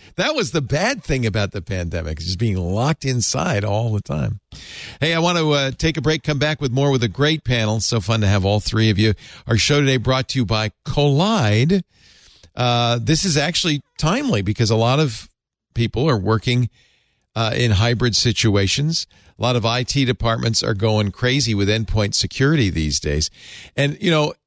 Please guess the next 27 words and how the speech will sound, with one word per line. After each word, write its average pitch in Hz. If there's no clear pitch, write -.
it 190
kind 247
of 160
brought 139
home, 120
uh, 120
a 127
truth -
about 110
endpoint 98
security. 82
When 135
you, 196
when 156
you, 196
everybody 220
was 151
in 139
the 120
office, 117
you 151
know, 147
you 160
could 143
do 180
things 110
like, 95